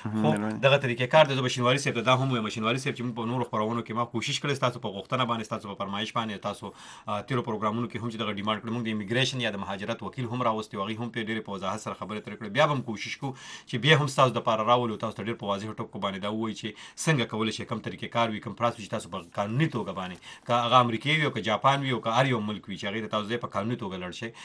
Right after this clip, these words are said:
Speaker 2: یعنې د خپل کور نه په غیر قانوني توګه هم بار قدم نه دي کېښودل، په دا مشران وایي. نو په قانوني توګه یو ملک ته سفر وکړئ، هلته لاړ شئ، هلته کې،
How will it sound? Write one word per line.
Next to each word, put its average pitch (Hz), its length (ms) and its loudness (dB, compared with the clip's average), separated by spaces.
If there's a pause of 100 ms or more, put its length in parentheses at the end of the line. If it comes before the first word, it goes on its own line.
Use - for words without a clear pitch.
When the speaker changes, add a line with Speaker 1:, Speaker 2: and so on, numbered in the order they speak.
(140)
Speaker 2:
یعنې 117 200 2
د - 20 4
خپل 139 200 2
کور 139 160 4
نه 139 60 4
په 110 100 2
غیر 135 180 4
قانوني 110 280 0
توګه 113 200 -2
هم 113 200 0
بار 98 140 0
قدم 95 260 -6
نه 101 120 -4
دي 90 60 -8
کېښودل، 87 320 -10
په 95 180 -4
دا 104 120 -2
مشران 98 400 -2
وایي. 90 160 -6 (280)
نو 151 200 4 (200)
په 123 60 0
قانوني 135 340 6
توګه 120 180 2
یو 110 100 4
ملک 120 180 2
ته 117 60 -2
سفر 123 300 0
وکړئ، 117 160 -2
هلته 101 300 -2
لاړ 113 140 0
شئ، 107 160 -6
هلته 98 280 -2
کې، 107 160 -8